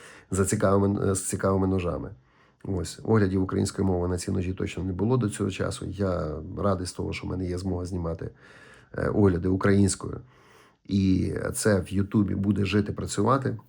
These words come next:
Дивляться мене, е, глядачі з-за кордону. Зараз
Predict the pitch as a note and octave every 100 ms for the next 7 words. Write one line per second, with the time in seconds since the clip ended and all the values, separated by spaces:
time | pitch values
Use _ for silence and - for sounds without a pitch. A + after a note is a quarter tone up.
0 | _ _ F2+ G2+ F#2+ F#2+ F#2+ F2+ F2+ E2+
1 | - - E2+ E2 E2+ F#2 F#2 F#2+ - F#2
2 | F#2 G2+ G2+ A#2+ B2 G2 F#2 F#2+